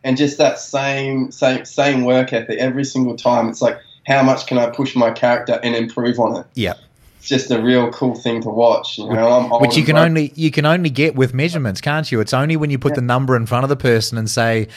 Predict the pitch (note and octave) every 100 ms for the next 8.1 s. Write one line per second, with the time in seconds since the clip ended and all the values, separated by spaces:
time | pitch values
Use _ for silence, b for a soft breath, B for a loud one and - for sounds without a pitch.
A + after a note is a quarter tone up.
0 | B B A#2+ C3+ E3 C#3 C#3 B2+ C3+ C3
1 | A#2+ A2 B2+ A#2 B2+ B2+ B2+ C3 B2 B2
2 | A2 A#2+ A#2+ A2+ - C3 A#2+ A#2 A#2 A2
3 | G#2+ A2+ A2 A2 G2+ B B B A#2 B2
4 | G2 - - C3+ A2 F2+ - b b -
5 | A2 A2+ A2+ E2 E2 - _ b b b
6 | _ C3+ C#3 B2+ C#3+ A2+ B2 A#2 A2 G2+
7 | D#3+ - _ _ _ _ _ _ _ D#3